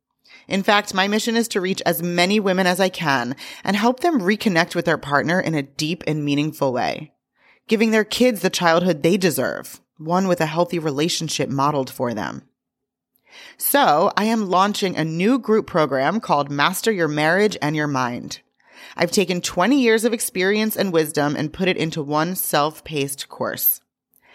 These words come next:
As you go through the course, you will also have group coaching calls where I will coach you and other women just like you live.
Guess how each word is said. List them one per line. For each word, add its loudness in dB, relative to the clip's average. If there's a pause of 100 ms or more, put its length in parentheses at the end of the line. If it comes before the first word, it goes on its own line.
(340)
As 0
you 0
go 4
through 0
the 0
course, 0
you 0
will 2
also 2
have 0
group 0
coaching 0
calls -2
where 4
I 4
will 0
coach -4
you -2
and 0
other 2
women -2
just -2
like 0
you -2 (100)
live. -2